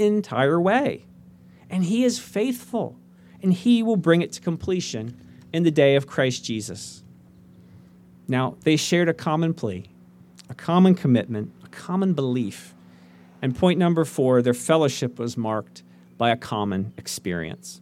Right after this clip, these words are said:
Now, it becomes evident then, if we have so much in common, that we would share in some ways a common experience. Just follow all the all statements of this passage. Verse three, verse four, verse seven, verse eight.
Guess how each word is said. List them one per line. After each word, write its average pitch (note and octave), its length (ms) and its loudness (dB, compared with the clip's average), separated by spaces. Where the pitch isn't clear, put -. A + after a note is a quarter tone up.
Now, D3+ 120 6
it D#3 80 6
becomes F#3 380 4
evident E3+ 420 4
then, B2 240 2
if B2 100 -4
we D#3+ 120 2
have D#3 120 0
so G#3+ 320 2
much F#3 260 -2
in E3 80 -2
common, A#2 520 -2
that - 180 0
we D#3 160 4
would D#3 160 2
share D#3+ 300 2
in C3+ 100 0
some D3+ 300 -2
ways A2 260 -2
a A#2+ 60 -6
common A#2+ 340 0
experience. G#2 800 -8
Just - 260 -2
follow F#3+ 380 4
all D#3+ 300 6
the D#3+ 160 0
all D3+ 260 0
statements A#2+ 560 -4
of A2+ 140 -4
this A#2+ 160 -4
passage. A#2+ 640 -6
Verse C3+ 220 2
three, D#3 480 2
verse B2+ 260 -4
four, C#3+ 520 2
verse B2 260 -6
seven, D3 460 0
verse A#2+ 300 -6
eight. C3+ 260 -4